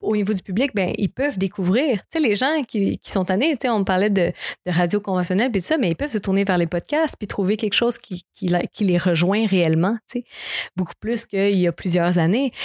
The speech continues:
Fait que c'est sûr que peut-être que tout ça mis ensemble, ça fait que, mettons, la grosse émission a moins de monde qu'avant parce que tout le monde est plus dispersé dans des petites, puis que,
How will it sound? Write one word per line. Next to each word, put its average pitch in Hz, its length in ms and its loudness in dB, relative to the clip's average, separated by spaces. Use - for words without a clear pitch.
Fait 180 100 -6
que - 40 0
c'est 240 120 2
sûr 370 260 2
que 262 100 -6
peut-être 269 500 -4
que 220 120 -2
tout - 180 -8
ça 240 140 0
mis 233 180 2
ensemble, 262 420 2
ça 196 140 2
fait 240 220 -2
que, 240 260 -2
mettons, 226 300 -2
la 185 140 4
grosse 202 360 0
émission 247 460 2
a 190 180 0
moins 226 480 2
de 190 120 0
monde 214 240 0
qu'avant 214 320 0
parce 214 120 -4
que 208 100 -2
tout 202 140 -4
le 208 60 0
monde 240 180 0
est 226 60 0
plus 214 280 -2
dispersé 208 760 2
dans 208 160 2
des 185 100 4
petites, - 380 -4
puis - 180 -6
que, - 80 -6